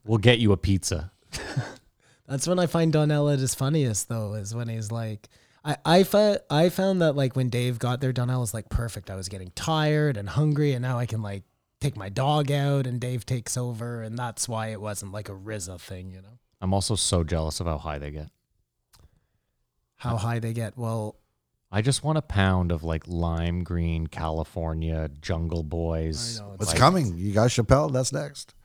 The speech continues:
Speaker 1: No, I want it. Me.
Speaker 3: I know. You wanted Chappelle.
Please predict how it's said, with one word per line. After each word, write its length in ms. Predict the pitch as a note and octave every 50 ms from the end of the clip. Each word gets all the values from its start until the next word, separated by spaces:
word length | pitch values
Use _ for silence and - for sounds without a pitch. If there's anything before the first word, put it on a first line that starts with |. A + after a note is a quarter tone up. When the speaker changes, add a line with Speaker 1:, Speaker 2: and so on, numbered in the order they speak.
| _ _ _ -
Speaker 1:
No, 200 | G#2+ G#2 F#2+ -
I 380 | - G2+ G2+ A2 G#2 F2+ F#2 E2
want 280 | F#2+ F#2 F2 E2+ D#2+ D#2+
it. 80 | - - -
Me. 180 | G2+ F#2+ G#2 G#2
Speaker 3:
I 40 | G#2+
know. 220 | B2+ F3+ F#3+ E3+
You 200 | F#2+ D#2+ F#2 G2+
wanted 320 | F#2+ F#2 F#2+ G2 G2 G2+ F#2
Chappelle. 540 | - A2+ G2 - F2+ E2+ F#2 B2+ D3 E3